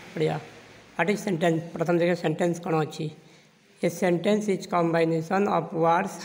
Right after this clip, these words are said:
ହାଭିଂ ଏ କମ୍ପ୍ଲିଟ୍ ଆଣ୍ଡ ଇଣ୍ଡିପେଣ୍ଡେଣ୍ଟ ମିନିଂ। ବୁଝିଲ? ଏଇଟା କ'ଣ କହିଲେ ଦେଖିବା। କେତୋଟି ପଦ, କେତୋ-, କେତୋଟି ପଦର, ଯାହାକୁ ଆମେ words କହିବା, ମିଶ୍ରଣରେ ଗଠିତ ସମ୍ପୂର୍ଣ୍ଣ ସ୍ୱାଧୀନ ଉକ୍ତିର,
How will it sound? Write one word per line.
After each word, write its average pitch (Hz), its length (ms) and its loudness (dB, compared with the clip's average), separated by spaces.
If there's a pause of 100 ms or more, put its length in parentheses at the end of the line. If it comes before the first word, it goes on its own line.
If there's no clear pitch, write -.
ହାଭିଂ 175 300 2 (720)
ଏ 185 200 2
କମ୍ପ୍ଲିଟ୍ 196 800 0 (460)
ଆଣ୍ଡ 175 260 4
ଇଣ୍ଡିପେଣ୍ଡେଣ୍ଟ 185 600 0 (840)
ମିନିଂ। 170 300 4 (760)
ବୁଝିଲ? 180 220 2 (680)
ଏଇଟା 185 100 0
କ'ଣ 180 180 2
କହିଲେ 180 200 2
ଦେଖିବା। 170 320 -2 (520)
କେତୋଟି 196 300 0 (100)
ପଦ, 165 220 4 (360)
କେତୋ-, 185 420 0
କେତୋଟି 196 240 0
ପଦର, 170 400 2 (760)
ଯାହାକୁ 175 200 2
ଆମେ 185 180 4
words 175 360 4
କହିବା, 170 280 4
ମିଶ୍ରଣରେ 185 580 2 (480)
ଗଠିତ 175 300 0
ସମ୍ପୂର୍ଣ୍ଣ 175 480 0
ସ୍ୱାଧୀନ 185 360 0 (340)
ଉକ୍ତିର, 170 400 0